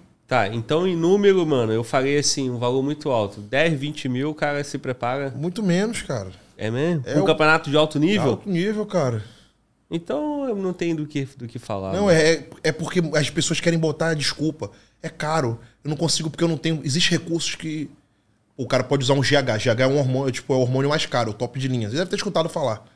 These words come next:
Speaker 1: Qual?
Speaker 2: G H.
Speaker 1: G H, sim.
Speaker 2: G H é caro. Mas, pô, tem como os caras ser campeão brasileiro sem usar G H, pô?
Speaker 1: Sim.
Speaker 2: Tem vários atletas da Bahia que nunca nem viram G H e os caras são, chegam
Speaker 1: Sabe,
Speaker 2: bem
Speaker 1: <laughs> é.
Speaker 2: fibrado,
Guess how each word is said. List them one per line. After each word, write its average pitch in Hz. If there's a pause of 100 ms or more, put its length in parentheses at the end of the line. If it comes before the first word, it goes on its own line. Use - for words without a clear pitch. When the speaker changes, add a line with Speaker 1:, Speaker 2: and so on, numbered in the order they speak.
(120)
Speaker 1:
Qual? 151
Speaker 2:
G 117
H. 120
Speaker 1:
G 123
H, 113
sim. -
Speaker 2:
G 156
H 151
é -
caro. 190
Mas, 277
pô, -
tem 262
como 254
os 262
caras 240
ser -
campeão 233
brasileiro 240
sem 262
usar 254
G 262
H, 285
pô? 240 (400)
Speaker 1:
Sim. 104 (140)
Speaker 2:
Tem 277
vários 262
atletas 254
da 254
Bahia 247
que 233 (160)
nunca 254
nem 262
viram 247
G 226
H 214
e 233
os 220
caras 226
são, 233
chegam 208
Speaker 1:
Sabe, 143
Speaker 2:
bem 220
Speaker 1:
<laughs> -
é. 110 (120)
Speaker 2:
fibrado, 190